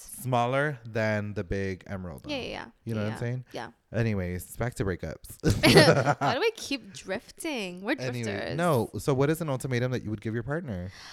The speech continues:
Speaker 2: <sighs> I don't even know. I feel like if he gave me an ultimatum, like, "We have to get rid of the dog or we break up,"
Speaker 1: <gasps>
Speaker 2: I'd break up. I
Speaker 1: So what if your partner gave you an ultimatum? How would you, how would you handle that?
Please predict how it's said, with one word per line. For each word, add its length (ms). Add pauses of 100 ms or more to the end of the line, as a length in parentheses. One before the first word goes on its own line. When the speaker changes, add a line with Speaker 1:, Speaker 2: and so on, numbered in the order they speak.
(560)
Speaker 2:
<sighs> 40 (1500)
I 760
don't 220
even 280
know. 380
I 100
feel 160
like 140
if 140
he 180
gave 140
me 80
an 80
ultimatum, 500
like, 200 (220)
"We 120
have 140
to 100
get 80
rid 100
of 60
the 80
dog 260
or 60
we 80
break 240
up," 340 (140)
Speaker 1:
<gasps> 160
Speaker 2:
I'd 100
break 180
up. 140 (960)
I 720
Speaker 1:
So 80
what 140
if 80
your 80
partner 300
gave 180
you 80
an 60
ultimatum? 520 (160)
How 140
would 160
you, 220
how 120
would 100
you 60
handle 240
that? 220